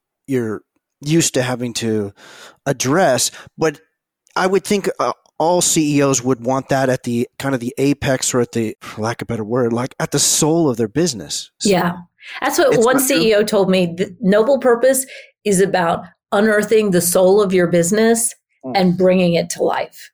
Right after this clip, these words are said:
Speaker 2: It's about taking what is implicit in your business, how you help customers, and making it explicit. The, the challenge for a C E O, and we have worked with C E Os of publicly traded companies,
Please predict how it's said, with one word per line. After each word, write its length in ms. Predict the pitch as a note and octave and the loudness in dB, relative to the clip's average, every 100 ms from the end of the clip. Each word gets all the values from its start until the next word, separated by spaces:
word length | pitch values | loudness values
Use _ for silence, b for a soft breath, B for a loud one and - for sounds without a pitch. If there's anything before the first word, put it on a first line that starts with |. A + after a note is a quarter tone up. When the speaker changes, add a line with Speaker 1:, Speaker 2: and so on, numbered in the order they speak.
| _ _ _ _ _ | _ _ _ _ _
Speaker 2:
It's 180 | G3+ F#3 | -2 0
about 500 | F#3+ F#3+ G3 A3 - | 0 0 2 0 -2
taking 420 | A3 G3+ A#3 A3+ | -2 0 2 4
what 140 | G3 F#3 | 4 4
is 160 | E3+ F3+ | 2 0
implicit 680 | G3 A3+ A#3 C#4 C4+ C4+ A3+ | 2 2 2 2 0 2 2
in 160 | F#3 E3+ | 2 2
your 100 | D#3+ | 2
business, 480 | E3 D#3 F#3 F3+ | 2 0 0 -2
how 140 | F3+ F3+ | -2 0
you 160 | G3 | 0
help 240 | G3+ G#3 G#3+ | 2 0 0
customers, 520 | F3+ D#3+ F3+ F#2+ - b b b | -2 -2 -4 -4 -6 b b b
and 120 | F#3 | 0
making 280 | F#3+ F#3 F#3 | 2 2 2
it 140 | F3+ F3 | 2 0
explicit. 680 | F3+ - - - - - - B B B B | -4 -6 -6 -4 -4 -8 -12 B B B B
The, 260 | F3+ F#3 G3 | -4 -2 -2
the 100 | F#3+ | -2
challenge 680 | G3+ - A#3+ C4 C#4+ D4 C4 | -2 0 0 2 2 2 0
for 200 | - A3 | 0 2
a 80 | G3+ | 2
C 360 | F3+ G3+ G#3+ F#3+ | 2 -2 0 2
E 60 | |
O, 180 | F#3 E3+ | 2 2
and 180 | E3 E3 | 0 0
we 140 | F3 | 0
have 240 | F3+ F#3+ E3+ | 2 0 2
worked 240 | G3 F#3 | 0 0
with 80 | A3+ | -2
C 260 | - G#3+ F#3+ | -2 0 2
E 40 | |
Os 180 | F3 E3+ | 2 2
of 140 | D#3+ | -4
publicly 420 | - F3+ F3 F3 E3+ | -6 -2 0 0 0
traded 380 | - E3 E3 | 0 -2 0
companies, 500 | - E3+ F3 - - | -2 -4 -4 -8 -10